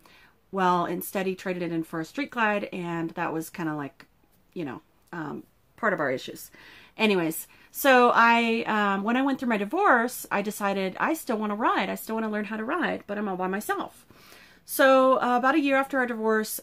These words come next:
I, or our separation, I, um, I had fallen in love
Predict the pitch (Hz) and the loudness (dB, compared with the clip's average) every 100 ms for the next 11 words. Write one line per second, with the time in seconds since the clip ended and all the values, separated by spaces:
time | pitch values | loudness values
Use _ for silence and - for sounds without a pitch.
0 | - 190 190 190 190 - 220 202 196 - | -4 -2 0 -2 -4 -4 0 0 0 -4
1 | 208 202 185 - 180 175 - 180 180 170 | -6 -4 -4 -4 -6 -6 -4 -4 -2 -2
2 | 175 - 170 165 160 - 180 175 170 - | -4 -6 -4 -4 -4 -4 -4 -4 -6 -10
3 | 190 180 - 202 208 240 240 190 185 175 | -10 -10 -4 -2 0 -2 -4 -4 -2 0
4 | 160 147 139 - | 0 -2 -6 -12